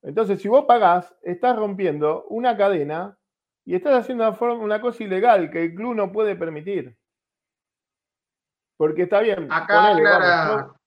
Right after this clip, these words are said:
Speaker 1: porque yo era, poné-, vamos a poner, yo no soy socio ni nada, ¿no? Pero yo me hice adherente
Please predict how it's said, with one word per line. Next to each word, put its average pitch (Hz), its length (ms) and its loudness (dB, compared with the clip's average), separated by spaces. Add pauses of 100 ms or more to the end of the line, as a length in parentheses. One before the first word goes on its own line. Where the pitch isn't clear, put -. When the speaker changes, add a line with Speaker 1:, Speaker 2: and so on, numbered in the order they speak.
(680)
Speaker 1:
porque 165 260 -4
yo 233 180 2
era, 226 200 0
poné-, 190 240 -4
vamos 226 240 -2
a 190 40 -10
poner, 180 200 -2
yo 208 120 -6
no 202 100 -6
soy 190 140 -6
socio 202 280 -6
ni 175 120 -8
nada, 131 240 -4
¿no? 247 300 -8 (540)
Pero 196 280 -2
yo 233 200 2
me 233 140 -2
hice 254 500 -6 (680)
adherente 156 880 0